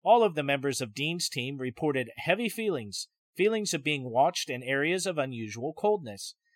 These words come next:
He doesn't have any other details on the hooded figure, a common apparition in England, or the spirit of Little John, which would imply that there might be other merry spirits nearby. What did Dean Buckley and his paranormal investigation team see, hear,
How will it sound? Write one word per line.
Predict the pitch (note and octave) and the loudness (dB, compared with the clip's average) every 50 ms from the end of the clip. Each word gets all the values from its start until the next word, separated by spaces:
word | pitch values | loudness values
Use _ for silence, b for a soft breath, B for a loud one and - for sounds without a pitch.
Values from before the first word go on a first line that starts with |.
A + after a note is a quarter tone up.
| _ _ _ | _ _ _
He | - - A3 | -4 -4 0
doesn't | G3+ A#3 G#3+ F3 F#3 C#3 | 4 4 4 4 2 2
have | D3 D#3 C#3 C#3 | 4 2 2 2
any | E3 G3 G#3+ G#3 | 0 -2 2 2
other | F#3+ F3 E3 D3 | 2 2 0 -2
details | A#2+ B2 A#2 A2+ - C#3 D3 F3+ E3+ C#3+ | -2 -4 -6 -4 -2 0 0 0 0 -2
on | C3+ C3 C3 C#3 | -2 -2 -2 -2
the | C3+ | -4
hooded | A#2 C#3 A#2 A2+ B2+ D3 | -2 -2 -4 -4 -6 -6
figure, | - - G#3 G#3 C#3+ A2+ G2 F2+ _ _ _ _ _ - - | -2 -2 -2 0 -2 -6 -10 -10 _ _ _ _ _ -10 -10
a | C3 | -6
common | - - G3+ G#3+ A3+ G#3+ E3 | 2 6 6 6 6 4 4
apparition | C#3+ C3+ - B2 A#2+ A#2+ A2+ - - A#2+ | 4 4 4 2 -2 -2 0 -2 -4 -4
in | A#2+ A#2 A#2 | -6 -6 -6
England, | A2+ A2+ A2 A#2 B2+ E3 G#3 G#3 _ _ _ _ _ | -6 -6 -6 -4 -4 -4 -6 -8 _ _ _ _ _
or | - C#3 D3+ | 0 0 0
the | C3 C#3 | 2 2
spirit | - - - D3+ C3+ C#3+ E3+ F3+ | -2 0 0 2 2 2 2 2
of | F3+ D3+ B2+ | 0 -2 -2
Little | B2+ B2 B2 C#3 D3+ | -2 -2 -2 -4 -6
John, | D3+ F#3 G#3 G#3 G3 D#3 G#2+ F2+ - _ _ _ _ | -2 -2 0 0 0 -2 -4 -6 -10 _ _ _ _
which | - E3 E3 - | -8 -6 -2 2
would | A3 A3+ A3 | 2 2 2
imply | G#3 F#3 - G#3+ G#3 G#3 G#3 | 2 -2 4 6 6 6 6
that | F#3 G3 - - | 4 0 -2 -2
there | F#3 | 0
might | E3+ E3 E3 F3 - | 2 2 2 2 2
be | C3+ D3 D#3 D#3 D#3 D3+ - _ - - | 0 0 0 0 0 -2 -4 _ -4 -2
other | C3+ C#3+ E3 E3 D#3+ | 0 0 2 0 0
merry | C#3 C3+ C3 C3 C#3 D3+ D#3 | -2 -2 -2 -2 0 0 0
spirits | - - - A2+ A2 A#2 C3+ C3+ - A#2+ | -2 -2 -4 -4 -4 -4 -4 -6 -6 -6
nearby. | A#2 A#2 A#2 A#2+ - G#3+ A3 F#3+ B2+ F#2+ E2 _ _ _ _ _ _ _ _ _ _ _ _ _ | -4 -6 -4 0 2 4 4 4 4 2 -2 _ _ _ _ _ _ _ _ _ _ _ _ _
What | - F#3+ A#3 A3+ | 2 2 4 4
did | - B3 A3+ F3 | 2 -4 -2 0
Dean | D#3 D#3+ E3+ F#3 F3 | 0 0 0 0 4
Buckley | D3+ C#3 B2+ - D3 E3 F#3 - | 4 2 2 4 0 -2 0 0
and | C#3+ C3+ | -2 -4
his | B2 A#2 - | -4 -6 -4
paranormal | - F3 F#3 F#3+ F#3 F3+ E3+ E3+ E3+ E3+ D#3 | -2 -2 0 0 0 0 0 0 0 0 -2
investigation | C#3 B2+ A#2+ C#3 C#3 - - C#3 B2 F3 F#3+ F#3+ - G3 E3 E3 | -2 0 0 0 0 0 -2 -2 0 0 0 0 -2 -4 -6 -8
team | - D3 B2 A#2+ A#2 | -8 -8 -8 -6 -6
see, | - - - A#2+ A2+ C3+ F#3 G#3 F#3+ F3 _ | -4 -4 -2 -2 -2 -2 -4 -6 -8 -12 _
hear, | - - C3 A#2 A#2+ D3 F3+ F#3+ | -8 -4 -2 -2 0 -2 -4 -6